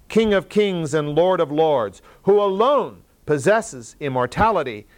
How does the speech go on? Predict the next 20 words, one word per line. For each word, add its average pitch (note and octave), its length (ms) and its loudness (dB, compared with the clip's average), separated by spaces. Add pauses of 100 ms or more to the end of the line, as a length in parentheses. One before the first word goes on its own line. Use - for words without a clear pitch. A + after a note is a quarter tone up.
(160)
and C3 160 -4
dwells F3 420 2
in D#3+ 120 -4
unapproachable D3+ 760 -2
light, A#2 440 -4 (480)
whom C#3 280 -2
no G#3 160 2
man D#3+ 240 -4
has C3+ 180 -2
seen C#3 300 -6
or A#2 120 -2
can F3 300 -4
see. G#2 340 -10 (280)
To A2+ 140 -6
him C#3+ 180 -2
be A#2+ 160 0
honor A#2+ 400 -2 (640)
and G#2 140 -4
eternal A2+ 380 -4
dominion. F#2+ 500 -8